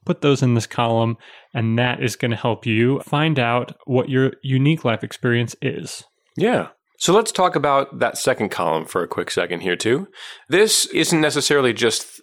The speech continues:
Speaker 2: you know, things that are unique about you, but this is things that are unique about your time, about your interests, what you enjoy doing.
Speaker 1: Mm-hmm.
Speaker 2: So that could be, maybe ask yourself the question,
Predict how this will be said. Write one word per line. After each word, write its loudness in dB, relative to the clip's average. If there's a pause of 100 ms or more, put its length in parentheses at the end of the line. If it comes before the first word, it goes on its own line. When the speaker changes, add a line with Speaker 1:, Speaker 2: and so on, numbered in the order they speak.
Speaker 2:
you 0
know, 2
things 0
that 0
are 2
unique 0
about -2
you, 2
but 0
this 0
is -2
things 0
that -2
are 2
unique 2
about -2
your -2
time, -4
about -2
your -4
interests, -4
what -4
you -4
enjoy -4
doing. -10
Speaker 1:
Mm-hmm. 2 (220)
Speaker 2:
So 2
that -2
could -4
be, 0
maybe 0
ask 0
yourself -2
the -6
question, -2